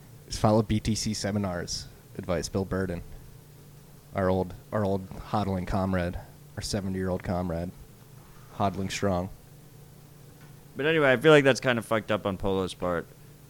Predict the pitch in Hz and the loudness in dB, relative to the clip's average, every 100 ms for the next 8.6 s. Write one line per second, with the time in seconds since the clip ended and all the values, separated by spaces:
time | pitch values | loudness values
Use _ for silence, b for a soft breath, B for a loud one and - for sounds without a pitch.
0 | - 120 117 113 131 131 131 120 113 113 | 0 4 4 0 2 4 4 0 0 0
1 | 110 - 107 113 107 101 101 90 87 107 | 2 0 2 4 6 6 2 -4 -2 2
2 | 113 110 110 101 95 107 117 113 92 110 | 4 4 2 2 2 6 6 6 4 2
3 | 101 95 - 101 95 98 95 90 92 92 | 4 2 2 0 2 0 0 0 2 2
4 | 92 95 92 98 92 95 90 - - b | 2 0 0 0 2 0 0 -4 -8 b
5 | b b - 90 87 82 82 - - 95 | b b -6 0 2 2 0 -2 -2 0
6 | 92 95 95 92 - - 92 90 104 110 | 4 4 4 2 -2 -6 -4 0 4 4
7 | 107 107 95 90 - 95 87 85 - 92 | 4 4 4 0 2 2 2 0 -2 -4
8 | 87 - 90 85 87 | -4 -4 -4 -4 -6